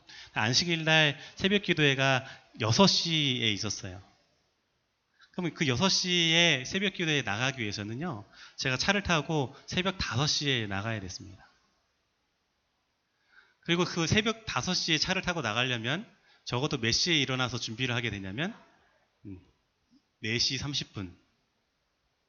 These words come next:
근데 그때 그냥 단순히 그냥 새벽 기도회만 있고 뭐 하는 거면 제가 전날 목욕한 걸 가지고 그냥,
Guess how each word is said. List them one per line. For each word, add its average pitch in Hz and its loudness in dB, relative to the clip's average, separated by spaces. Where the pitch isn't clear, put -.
근데 170 2
그때 202 6
그냥 175 2
단순히 160 2
그냥 151 -4
새벽 190 0
기도회만 151 2
있고 113 -8
뭐 117 -4
하는 165 -2
거면 117 -6
제가 143 2
전날 143 0
목욕한 156 -4
걸 160 0
가지고 117 -4
그냥, 123 -4